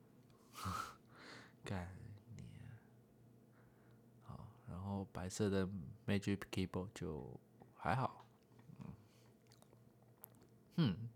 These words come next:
反正呢，大概就是这样。哦，还有I O S十四点五寸，啊，十四点五正式版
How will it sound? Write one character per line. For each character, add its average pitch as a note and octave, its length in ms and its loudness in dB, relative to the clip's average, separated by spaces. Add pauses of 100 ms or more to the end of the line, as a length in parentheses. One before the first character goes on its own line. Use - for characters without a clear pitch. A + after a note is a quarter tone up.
(1080)
反 F#2+ 180 -6
正 D3+ 260 4
呢， D3 540 6 (260)
大 - 160 2
概 D2 460 2 (440)
就 - 140 -6
是 - 220 -4 (1160)
这 G#2 180 -2
样。 G#2+ 120 0 (380)
哦， A#2 180 8 (200)
还 B2+ 100 10
有 A#2 160 12 (220)
I A#2+ 140 12
O B2+ 120 12
S A#2+ 240 10
十 - 140 -6
四 A#2+ 120 8
点 G#2 180 8
五 G2 140 2
寸， G2+ 320 6 (120)
啊， G2+ 180 8 (380)
十 - 120 2
四 C#3 160 12
点 B2 220 12
五 G#2 200 6 (1200)
正 C#3 140 12
式 A#2+ 160 10
版 A2+ 220 10